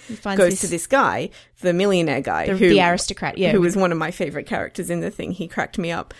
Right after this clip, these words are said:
Speaker 2: But, um, and I can't remember his name or the actor's name, but he had this line that was, uh, men love women, but even more than that, men love cars.
Speaker 1: Yes.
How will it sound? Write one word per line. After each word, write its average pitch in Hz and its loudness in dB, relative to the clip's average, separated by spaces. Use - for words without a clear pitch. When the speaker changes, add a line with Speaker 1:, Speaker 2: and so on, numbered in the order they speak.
Speaker 2:
But, 180 4
um, 165 0
and 175 2
I 170 4
can't 196 -4
remember 165 0
his 165 -2
name 156 0
or 156 -4
the 160 0
actor's 165 -6
name, 156 -2
but 165 -4
he 202 0
had 202 0
this 175 -6
line 160 -2
that 160 0
was, 156 -2
uh, 160 4
men 185 4
love 175 4
women, 160 -2
but 165 0
even 175 0
more 165 4
than 165 2
that, 151 0
men 160 2
love 165 2
cars. 196 -2
Speaker 1:
Yes. - 6